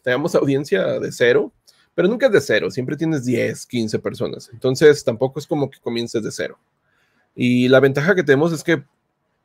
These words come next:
una de las cosas, las cosas grandes que ganas cuando creas contenido es que aprendes mejor.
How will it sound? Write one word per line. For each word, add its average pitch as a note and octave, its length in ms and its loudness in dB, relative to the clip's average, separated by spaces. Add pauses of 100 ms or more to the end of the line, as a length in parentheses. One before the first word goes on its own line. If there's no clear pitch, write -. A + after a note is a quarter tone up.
(220)
una G3 180 4
de C4+ 60 10
las A3+ 100 6
cosas, D#3 340 2
las A#2 380 4
cosas D3 360 0
grandes D3 320 2
que C3 120 -4
ganas B2+ 260 0
cuando A2 240 -2
creas B2 180 -2
contenido A2+ 520 2
es A2 240 -2 (720)
que - 60 4
aprendes E3+ 320 6
mejor. A#2 400 0